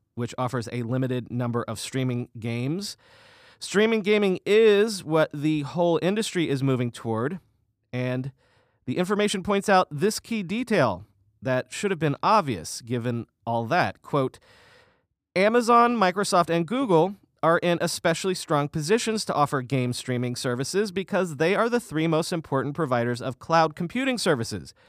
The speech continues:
with data centers around the world. With its Amazon Web Services unit, Amazon is by far the leader in the sector, with a thirty-two percent share of the cloud services market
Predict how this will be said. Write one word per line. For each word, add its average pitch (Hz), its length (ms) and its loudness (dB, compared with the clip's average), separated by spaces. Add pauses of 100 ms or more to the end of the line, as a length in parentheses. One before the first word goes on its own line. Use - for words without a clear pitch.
(300)
with 113 260 -6
data 120 220 -2
centers 127 360 -2
around 123 260 0
the 120 80 -2
world. 139 460 0 (760)
With 190 300 0
its 190 340 0
Amazon 190 480 2
Web 185 220 4
Services 190 420 0
unit, 185 300 2
Amazon 190 420 2
is 165 140 -2
by 156 160 2
far 170 280 2
the 170 120 -2
leader 202 340 0
in 175 80 2
the 151 80 2
sector, 104 400 -4
with 110 240 -6
a 123 140 -4
thirty-two 151 440 -2
percent 147 360 -4
share 175 320 0
of 151 160 -2
the 151 80 -4
cloud 139 320 0
services 123 420 -4
market 123 380 -2